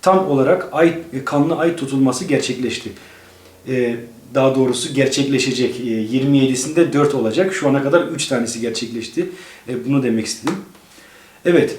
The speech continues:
e, ve aynı zamanda o Yoel iki otuz birde yer alan güneş tutulması da, e, gerçekleşti ve gerçekleşecek. E,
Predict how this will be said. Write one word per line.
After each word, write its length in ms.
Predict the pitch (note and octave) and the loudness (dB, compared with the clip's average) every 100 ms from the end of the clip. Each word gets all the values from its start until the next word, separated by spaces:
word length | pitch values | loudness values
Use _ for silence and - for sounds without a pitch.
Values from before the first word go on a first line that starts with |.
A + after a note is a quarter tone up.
| - | -2
e, 60 | C#3 | 2
ve 520 | C3+ C3 F3 G3+ - - | 4 4 6 6 4 2
aynı 260 | G3 B3 A3+ | 6 8 6
zamanda 720 | F#3+ D3 C#3 D#3+ A3 - - | 6 4 4 4 2 0 -2
o 240 | D#3 E3+ - | 0 2 0
Yoel 300 | C#3+ D#3+ F3 F3 - | 4 6 6 4 -4
iki 220 | D#3 C#3 | -6 2
otuz 360 | F#3+ D#3+ - C#3+ | 4 4 0 0
birde 220 | D#3+ D#3+ | 2 6
yer 240 | E3+ E3+ D#3+ | 6 8 6
alan 340 | F3 A3+ - - - | 6 2 -2 -12 -10
güneş 260 | C#3+ F#3 F#3 | -2 0 0
tutulması 580 | C#3+ - E3 D#3+ A3 D3 | -4 -4 -2 0 2 2
da, 200 | A#2+ - - - - - | 2 0 -12 -20 -20 -8
e, 340 | C#3 C3 A#2+ A#2 - - - | -2 0 0 -4 -8 -16 -6
gerçekleşti 1200 | - D3 - C3+ C#3 - - - - - G3 A3 | 2 2 2 -2 0 0 0 -4 -18 -4 0 2
ve 80 | E3 | 2
gerçekleşecek. 920 | C#3 C#3+ - C3 - C3 - G3+ - - - - - - - _ C#3+ | 4 2 2 -2 0 0 2 2 0 -8 -18 -20 -20 -20 -20 _ 2
E, 460 | C#3+ C#3 C3+ C3 | 4 6 4 2